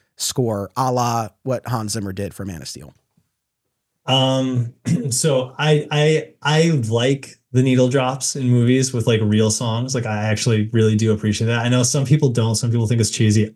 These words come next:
Speaker 2: I think it's awesome. I love it. So if he does that, I'm on board with it. Um, in terms of, like, the score, <sighs> dude, like, the John Williams music's iconic,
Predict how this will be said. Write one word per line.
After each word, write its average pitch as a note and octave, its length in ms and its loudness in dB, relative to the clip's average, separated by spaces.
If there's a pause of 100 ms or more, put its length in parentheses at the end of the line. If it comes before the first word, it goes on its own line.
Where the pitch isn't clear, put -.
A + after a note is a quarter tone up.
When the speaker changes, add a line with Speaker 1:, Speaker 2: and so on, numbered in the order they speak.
Speaker 2:
I C#3+ 140 2
think C3 140 4
it's A2+ 140 2
awesome. F#2+ 360 -4 (100)
I A#2 60 0
love G2 180 0
it. F2+ 160 -10 (280)
So C3 220 0
if A#2 80 0
he D3 100 6
does C3+ 200 4
that, C#3+ 340 2
I'm C3 160 4
on A#2+ 160 4
board G#2 200 4
with G2 140 0
it. G#2 220 -2 (680)
Um, A#2+ 520 2
in B2+ 100 -4
terms C#3+ 300 4
of, D3+ 80 2
like, D3+ 280 2
the - 80 2
score, D3 800 -2 (520)
<sighs> - 560 -20
dude, D3 420 2 (140)
like, B2+ 460 -2 (960)
the C#3 60 6
John D#3 340 2
Williams D#3 300 2
music's B2+ 320 -2
iconic, B2 720 -8